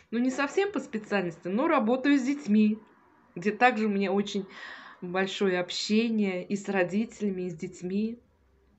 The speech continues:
Вот. А музыку я не бросаю. И все-таки придет время, я вам обязательно,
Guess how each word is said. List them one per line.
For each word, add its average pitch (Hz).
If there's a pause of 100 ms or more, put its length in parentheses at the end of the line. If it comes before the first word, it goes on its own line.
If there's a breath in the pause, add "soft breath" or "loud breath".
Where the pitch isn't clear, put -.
(560 loud breath)
Вот. 165 (540 soft breath)
А 160
музыку 196
я 170
не 175
бросаю. 165 (2250 soft breath)
И 165
все-таки 175
придет 170
время, 208
я 151
вам 185 (400)
обязательно, 214